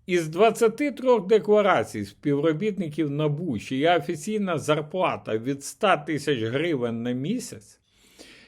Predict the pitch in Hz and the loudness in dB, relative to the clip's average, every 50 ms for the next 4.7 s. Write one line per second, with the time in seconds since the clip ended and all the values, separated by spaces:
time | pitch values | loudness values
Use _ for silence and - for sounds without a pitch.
0 | _ _ _ _ _ - 180 - 175 190 196 175 143 120 117 123 160 208 240 220 | _ _ _ _ _ -8 -2 2 2 4 2 2 0 -2 2 6 6 6 6 4
1 | 196 - - 165 165 151 135 - - 165 156 147 151 - 165 147 139 147 156 165 | 0 -2 -2 0 0 0 -2 -2 -4 -4 -4 -4 -4 0 2 2 4 4 2 0
2 | 170 208 240 233 196 185 - 143 120 113 117 120 117 117 - 180 190 190 185 175 | 0 -2 -2 -4 -4 -4 -4 -4 -4 -4 -6 -6 -8 -10 -8 -6 -4 -4 -4 -4
3 | - - _ - 120 110 117 143 156 147 131 - - 156 160 156 123 98 120 131 | -6 -8 _ -10 -10 -8 -4 -2 -2 -2 -2 -2 -4 -2 -2 -2 -2 -2 -2 -4
4 | 127 123 123 120 113 110 117 151 220 226 - - _ - | -4 -2 -4 -4 -4 -4 -4 -6 -6 -6 -8 -12 _ -20